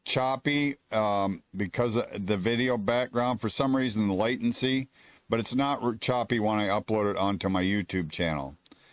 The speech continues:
So I just wanna make sure you're aware of that. Sometimes when I do videos, the, uh, it looks choppy when I show a video behind, uh, the video that I'm creating because of my, uh,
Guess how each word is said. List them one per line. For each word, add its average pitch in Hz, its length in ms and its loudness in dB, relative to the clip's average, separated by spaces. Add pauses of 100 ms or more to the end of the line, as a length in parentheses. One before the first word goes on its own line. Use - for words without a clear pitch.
(340)
So 117 480 0
I 110 140 0
just 123 180 -2
wanna 117 140 2
make 107 160 0
sure 107 180 0
you're 101 120 0
aware 110 140 0
of 110 60 0
that. 110 140 -2
Sometimes 123 400 0
when 113 140 0
I 107 80 0
do 101 180 0
videos, 120 640 0 (180)
the, 101 360 0
uh, 92 280 2
it 92 120 -6
looks 101 260 -2
choppy 110 400 0
when 110 140 0
I 98 80 0
show 110 280 0
a 98 60 -2
video 107 320 0
behind, 104 460 0
uh, 98 280 2
the 87 120 -6
video 101 340 0
that 95 120 0
I'm 87 140 -2
creating 104 760 0
because 90 240 -4
of 92 80 0
my, 87 300 0 (420)
uh, - 100 -8